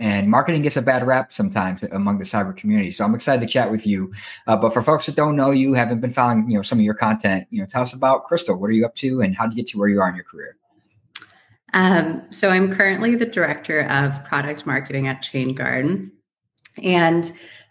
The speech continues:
Speaker 2: my career path has been kind of interesting and nonlinear, but I started out in my undergrad, I studied political science with, um, a minor in intelligence analysis and got a really nice taste for, I think, an analytical mindset. And it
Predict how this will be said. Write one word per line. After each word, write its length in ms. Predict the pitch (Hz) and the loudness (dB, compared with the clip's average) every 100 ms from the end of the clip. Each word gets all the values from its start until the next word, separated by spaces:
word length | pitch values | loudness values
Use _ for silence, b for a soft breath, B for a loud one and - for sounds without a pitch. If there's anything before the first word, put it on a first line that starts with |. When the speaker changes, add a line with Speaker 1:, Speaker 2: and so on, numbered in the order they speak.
| - | 0
Speaker 2:
my 120 | 240 | 0
career 340 | 233 247 247 | 4 2 2
path 200 | 277 269 | 2 0
has 160 | 285 262 | 0 0
been 180 | 247 247 | 0 2
kind 160 | 247 | 2
of 80 | 240 | 2
interesting 540 | 196 202 208 - 202 | 0 -2 -4 -2 -2
and 120 | 190 185 | -2 -2
nonlinear, 680 | 170 180 160 156 147 165 | -2 -2 -4 0 0 0
but 300 | 165 143 - b b b b b - | 0 -2 -4 b b b b b -6
I 80 | |
started 380 | 185 185 175 175 | -4 2 2 4
out 260 | 165 160 - | 2 2 0
in 80 | 170 | 0
my 160 | 160 | -2
undergrad, 440 | 160 156 151 147 147 | -2 -4 -2 0 0
I 80 | 147 | -4
studied 440 | 143 147 143 143 | -6 -4 -6 -6
political 360 | 160 151 - 156 | -8 -8 -10 -8
science 560 | 151 147 147 143 143 | 0 2 2 2 -2
with, 240 | 151 143 143 - | -2 -2 -6 -4
um, 500 | 147 143 139 139 139 | 0 2 2 2 -2
a 60 | 151 | 0
minor 300 | 151 147 147 | 2 4 2
in 80 | 143 | 2
intelligence 680 | 143 143 147 147 147 147 147 | -2 -4 -6 -6 -2 -4 -2
analysis 760 | 147 139 139 139 135 143 139 | -2 0 -2 -4 -2 -2 -2
and 180 | 160 151 | -4 0
got 300 | 143 143 139 165 | 2 2 0 -2
a 60 | |
really 220 | 175 220 | 0 2
nice 380 | 220 170 170 - | 4 2 0 -4
taste 280 | 170 160 156 | -4 -4 -2
for, 80 | 160 | -2
I 100 | 151 | -2
think, 200 | 147 143 | -4 -4
an 140 | 139 | -2
analytical 500 | 165 190 196 190 190 | 0 0 0 -2 -2
mindset. 520 | 180 170 170 170 160 | -2 0 0 2 2
And 260 | 151 156 | 2 0
it 80 | 147 | 0